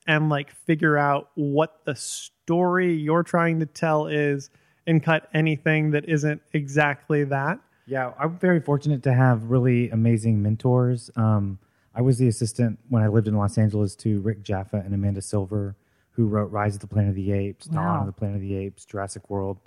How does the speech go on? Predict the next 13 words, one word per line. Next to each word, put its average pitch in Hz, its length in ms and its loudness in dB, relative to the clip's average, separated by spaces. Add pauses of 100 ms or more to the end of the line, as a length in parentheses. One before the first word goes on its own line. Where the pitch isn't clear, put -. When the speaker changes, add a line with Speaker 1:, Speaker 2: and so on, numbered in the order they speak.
(500)
Speaker 2:
And 113 380 2
they 131 240 4
gave 117 440 0
us 110 220 0
really 110 280 2
great 104 240 2
advice, 98 520 -4
which 95 220 -8
was, 101 520 -2 (1040)
"What 139 180 4
is 185 140 6
your 160 140 6
theme 98 840 4